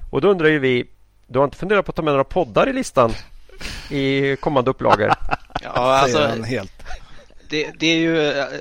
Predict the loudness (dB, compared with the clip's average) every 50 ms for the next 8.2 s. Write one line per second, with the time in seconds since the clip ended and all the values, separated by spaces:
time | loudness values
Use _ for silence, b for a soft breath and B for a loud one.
0 | -14 -12 -6 -4 -2 0 0 0 -2 -4 -6 -10 -12 -12 -12 -10 -10 -8 -4 -2
1 | -2 0 0 0 0 0 -2 -2 -2 -2 0 0 0 0 0 -2 -2 -2 0 2
2 | 4 2 2 2 0 -4 -4 -4 -4 -6 -6 -8 -10 -12 B B B B B -10
3 | -4 -4 -4 -4 -4 -10 -8 -4 -4 -2 -2 -4 -6 -6 -4 -4 -2 -2 -2 -2
4 | -4 -4 -6 -8 -6 -4 -4 -6 -4 -6 -8 -6 -6 -4 -2 -2 -2 -2 -2 -4
5 | -4 -6 -6 -8 -10 -12 -12 -12 -14 -16 -16 -14 -12 -10 -10 -10 -12 -14 -14 -12
6 | -10 -8 -4 -4 -4 -4 -4 -4 -4 -4 -4 -6 -8 -8 -10 -10 -10 -8 -6 -6
7 | -6 -4 -4 -6 -6 -6 -8 -10 -10 -10 -8 -8 -10 -8 -8 -6 -6 -6 -6 -8
8 | -10 -10 -12